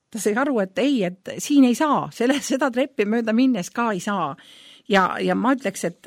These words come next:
see on nagu pisut paralleel sellele, et meie oma võitlustega jõuame vahest ka sinna pankrotti, me saame aru, et ma küll pingutan kõigest väest, aga ei tule välja.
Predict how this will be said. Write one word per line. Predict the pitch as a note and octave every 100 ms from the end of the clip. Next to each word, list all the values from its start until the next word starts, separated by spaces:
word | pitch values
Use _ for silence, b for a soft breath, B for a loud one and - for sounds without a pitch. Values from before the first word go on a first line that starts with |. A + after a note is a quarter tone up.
| C#3
see | - C4+
on | C#4 A#3+ -
nagu | A3 G#3
pisut | B3 D4 -
paralleel | G#3 G3 A3 B3+ F#3
sellele, | A#3+ B3+ F#3+ E3
et | -
meie | G3+ B3 A3+
oma | E3 G#3 F#3 E3 D#3 - b b b b b b
võitlustega | G#3 C4 E3+ F3+ - F#3 F#3 F3 E3+ A3+ B3 -
jõuame | G#3+ A#3+ G3 F#3
vahest | G#3 F#3+ -
ka | B3 A3+
sinna | F#3 E3+
pankrotti, | G#3 A3+ - F3 - E3+
me | F3
saame | G3+ G3 A#3
aru, | B3
et | F#3+
ma | G3 F#3
küll | F#3
pingutan | G#3 B3+ G#3 - E3 F3+
kõigest | A#3+ F3+ F3
väest, | A3+ G#3 -
aga | D3+ E3+
ei |
tule | E3 A#3 F#3
välja. | G3 G3 D3+ D3